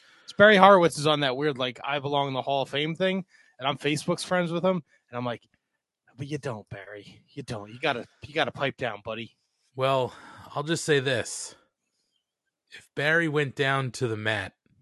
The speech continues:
Speaker 2: it was very hard for him to get up.
Speaker 1: I mean,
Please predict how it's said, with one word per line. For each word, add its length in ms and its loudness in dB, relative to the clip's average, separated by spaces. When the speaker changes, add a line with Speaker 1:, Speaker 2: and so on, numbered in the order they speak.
Speaker 2:
it 120 -8
was 240 -4
very 360 2
hard 240 -2
for 140 -6
him 160 -6
to 100 -12
get 180 -14
up. 220 -10
Speaker 1:
I 120 -8
mean, 540 -2